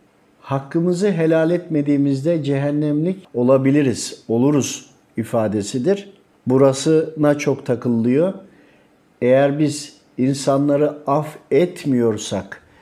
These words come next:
merhamet etmiyorsak nasıl Rabbimden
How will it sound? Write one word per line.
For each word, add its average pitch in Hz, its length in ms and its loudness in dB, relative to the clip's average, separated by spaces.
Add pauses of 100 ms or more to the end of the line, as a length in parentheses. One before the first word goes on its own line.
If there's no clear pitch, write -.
(220)
merhamet 139 800 0
etmiyorsak 151 1080 0 (1000)
nasıl 165 520 0
Rabbimden 123 760 0